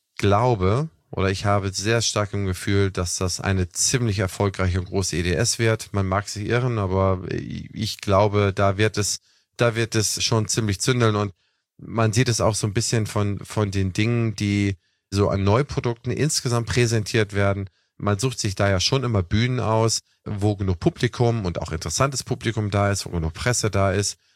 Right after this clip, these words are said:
Und auch da muss ich sagen, das ist schon gewaltig, was da, was da Neues kommt und was da so in der Pipeline ist. Also ich bin da auch wahnsinnig gespannt drauf. Aber anyway, wir haben mindestens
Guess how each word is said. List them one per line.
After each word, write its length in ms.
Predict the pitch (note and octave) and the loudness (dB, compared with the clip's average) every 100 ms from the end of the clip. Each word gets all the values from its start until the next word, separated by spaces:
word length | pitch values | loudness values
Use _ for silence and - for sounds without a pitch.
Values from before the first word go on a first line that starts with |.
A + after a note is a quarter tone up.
| _ | _
Und 220 | - G2+ - | -2 0 0
auch 200 | F2+ D#2+ | -2 0
da 560 | G2+ F#2+ B2+ D3 D3 - | 2 4 4 2 -2 -6
muss 360 | - A2+ G#2+ G#2 | -4 0 0 0
ich 120 | F#2 | 0
sagen, 680 | G2+ G#2+ B2+ C3+ C#3 C3 - | 2 2 0 -4 -8 -12 -6
das 240 | F#2+ F#2 D#2+ | -2 -2 -2
ist 140 | G2 | -2
schon 180 | - A2+ | -2 0
gewaltig, 560 | G#2+ G2+ G2+ G#2 F#2 | 2 2 2 0 -4
was 220 | G2 F#2+ - | -2 -2 0
da, 400 | G2 F#2+ F#2+ F#2 | 2 2 2 0
was 220 | G2 F2+ | -4 -2
da 100 | F#2+ | -2
Neues 400 | F2+ F2+ G2 - | 2 2 2 0
kommt 340 | - G2+ F#2+ D#2 | -2 -2 -2 -4
und 160 | F2 | -4
was 180 | F2+ - | -4 -2
da 100 | F2+ | -2
so 140 | E2+ | -2
in 60 | F2 | -2
der 100 | E2 | -2
Pipeline 440 | - F#2+ F2+ F2+ | 0 0 0 -2
ist. 140 | F#2 - _ _ _ | -2 -6 _ _ _
Also 380 | - A#2+ A#2+ A#2 | 0 2 2 2
ich 160 | A2 | 0
bin 140 | - A2+ | -2 -2
da 60 | |
auch 120 | G2+ G2 | 0 0
wahnsinnig 400 | G2+ G2 F#2 - | 2 2 0 -2
gespannt 340 | F#2+ G2 F2+ | -2 0 0
drauf. 180 | D#2+ - | -2 2
Aber 240 | C3 C#3 | 2 2
anyway, 400 | C3+ C#3+ B2 B2 - | 2 2 4 2 0
wir 240 | A2+ A#2+ | 2 2
haben 260 | B2 A2 A2+ | 2 2 4
mindestens 640 | G3 G3 - E3 - - | 4 2 2 -2 -2 -6